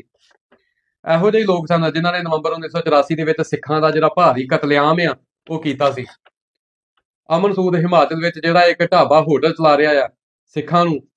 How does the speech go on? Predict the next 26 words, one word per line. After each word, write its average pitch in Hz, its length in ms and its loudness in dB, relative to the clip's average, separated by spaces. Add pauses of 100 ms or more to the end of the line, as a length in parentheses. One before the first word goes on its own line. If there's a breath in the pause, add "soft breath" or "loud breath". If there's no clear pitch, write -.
(560)
ਤੇ 180 80 -4
ਹੋਰ 180 340 0
ਵੀ 175 240 -2 (160)
ਜਿੰਨੇ 185 240 -2
ਵੀ 190 200 4
ਚੜ੍ਹਦੀ 185 640 -4
ਕਲਾ 180 220 4
ਵਾਲੇ 175 340 2 (200)
ਵੀਰ 165 300 0
ਆ, 175 60 2
ਚਾਹੇ 170 220 0
ਕਿਸੇ 175 220 -2
ਵੀ 185 80 2
ਧਰਮ 180 260 0
ਦੇ 156 100 0
ਨਾਲ 160 180 4
ਸੰਬੰਧਿਤ 165 380 -2
ਆ, 165 120 2
ਜਿਹੜੇ 147 220 -4
ਬਾਕੀ 151 260 0
ਸਾਰੇ 170 200 0
ਧਰਮਾਂ 165 280 0
ਦਾ 151 60 -4
ਸਤਿਕਾਰ 143 340 0
ਕਰਦੇ 147 320 0
ਆ, 131 80 0